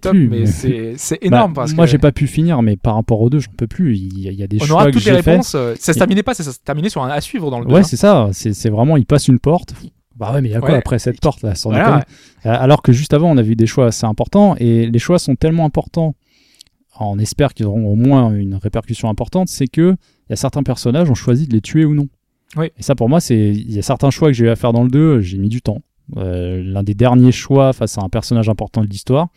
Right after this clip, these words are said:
Speaker 2: je me suis posé cinq minutes, je me suis dit, « Bon, bah, qu'est-ce que je fais ? » Parce qu'en fait, je pensais déjà au prochain
Speaker 1: À la suite, ouais.
Speaker 2: épisode.
Speaker 1: Mm.
Speaker 2: Je me suis dit, « Si ça a un
Speaker 1: Pareil, hein.
Speaker 2: impact aussi fort, », donc ça, je vais le vérifier quoi qu'il arrive dans le
Speaker 1: <laughs>
Speaker 2: trois, je me dis, « Putain, si ça a un impact aussi fort, ce sera vraiment énorme. » Alors j'espère, parce que c-,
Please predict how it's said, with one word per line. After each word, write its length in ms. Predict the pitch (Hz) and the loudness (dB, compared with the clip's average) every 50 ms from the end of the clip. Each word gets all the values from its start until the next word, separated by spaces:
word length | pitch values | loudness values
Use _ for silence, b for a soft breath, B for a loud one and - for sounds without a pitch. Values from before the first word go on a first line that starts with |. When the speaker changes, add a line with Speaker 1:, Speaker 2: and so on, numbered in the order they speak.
| _ _ _ _ _ _ _ _ | _ _ _ _ _ _ _ _
Speaker 2:
je 40 | - | -14
me 20 | 101 | -14
suis 80 | - | -6
posé 240 | - 120 113 110 120 | -2 0 0 0 0
cinq 180 | - - 127 113 | 0 2 4 4
minutes, 140 | 120 143 | 4 4
je 60 | 131 120 | 2 0
me 40 | |
suis 140 | 113 - 113 | -2 -2 -2
dit, « 60 | 110 107 | 0 0
Bon, 100 | 123 120 | 2 0
bah, 80 | 104 | 0
qu'est-ce 220 | 92 - 139 127 - | -2 -2 -4 -2 -2
que 80 | 127 | -4
je 60 | - - | -4 -4
fais ? » 120 | - 98 | -6 -8
Parce 220 | - _ _ - | -8 _ _ -6
qu'en 60 | - 104 | -2 0
fait, 120 | 143 139 | 0 2
je 80 | 113 104 | 2 0
pensais 300 | - - 127 - - 135 | 0 0 -2 -2 0 -2
déjà 440 | 117 110 123 143 135 131 147 151 160 147 | -2 0 0 0 0 0 0 0 -2 -2
au 60 | - 113 | -6 -8
prochain 300 | - - 127 123 127 123 | -4 -4 -4 -2 0 2
Speaker 1:
À 40 | |
la 40 | 123 120 | 2 2
suite, 100 | 120 - | 2 2
ouais. 60 | 131 131 | 0 0
Speaker 2:
épisode. 160 | 120 120 104 98 - - | 0 0 0 -2 -4 -8
Speaker 1:
Mm. 60 | - 147 143 - - | -10 -10 -10 -10 -8
Speaker 2:
Je 40 | 104 | -6
me 40 | 98 | -6
suis 140 | - - 120 | -4 -2 0
dit, « 160 | 135 147 131 107 | 2 2 0 0
Si 160 | - - 117 | -4 -8 -10
ça 300 | - - 123 117 113 117 | -6 -4 -2 0 2 2
a 40 | 117 | 4
un 20 | |
Speaker 1:
Pareil, 200 | 147 147 156 156 | 4 4 4 4
hein. 60 | 131 147 | 4 2
Speaker 2:
impact 200 | 160 151 - - | 2 2 0 -2
aussi 240 | 131 - - 139 | -4 -4 -4 -6
fort, », 420 | 113 - - - 165 180 165 113 85 - _ _ _ _ _ - | -8 -6 -2 0 0 2 0 -2 -6 -10 _ _ _ _ _ -6
donc 120 | 107 - | -4 0
ça, 160 | - 151 143 | 2 2 2
je 120 | 113 90 95 | 2 2 0
vais 60 | 101 | -2
le 60 | 98 | -2
vérifier 400 | 98 110 113 113 107 - 135 120 | 0 0 0 0 0 0 0 0
quoi 100 | - 110 | 0 -2
qu'il 140 | - - 117 | -2 0 0
arrive 180 | 120 113 104 | 0 0 0
dans 100 | 98 98 | -2 -2
le 60 | 95 98 | -2 0
Speaker 1:
<laughs> 100 | - 156 | 0 0
Speaker 2:
trois, 280 | 151 131 135 123 104 98 | 2 2 2 2 0 -2
je 100 | 87 95 | -2 -4
me 60 | 101 | -6
dis, « 120 | 90 92 - | -6 -8 -8
Putain, 180 | - 120 104 | -6 -6 -6
si 140 | - - 110 | -6 -6 -8
ça 120 | - 113 | -6 -4
a 40 | 104 | -2
un 80 | 104 110 | -2 -2
impact 300 | 120 - - 131 - - | -2 0 -2 -2 -2 -2
aussi 200 | 113 - - 113 | -4 -4 -6 -6
fort, 180 | - - 131 | -4 -4 -4
ce 120 | - - 104 | -4 -8 -10
sera 160 | - - 92 | -10 -10 -10
vraiment 320 | 85 90 101 117 131 131 | -6 -4 -2 0 2 2
énorme. » 260 | 120 120 139 143 120 95 B B B B B B B B B B B B B - | 2 2 0 0 -2 -6 B B B B B B B B B B B B B -2
Alors 120 | 107 95 | 0 2
j'espère, 380 | 95 143 143 - 190 185 160 - | 2 2 2 2 2 2 2 2
parce 140 | 131 120 | -2 0
que 120 | - 135 131 | 0 0 0
c-, 140 | 120 - | 0 -2